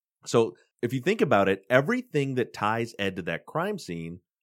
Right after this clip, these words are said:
were all things that are suspect. There's no evidence that was collected the night they did the crime scene investigation that ties Ed back to that crime scene.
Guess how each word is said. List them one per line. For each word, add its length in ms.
were 140
all 200
things 300
that 100
are 60
suspect. 720
There's 180
no 140
evidence 460
that 80
was 120
collected 520
the 80
night 280
they 80
did 140
the 60
crime 260
scene 140
investigation 720
that 120
ties 280
Ed 200
back 220
to 60
that 140
crime 280
scene. 220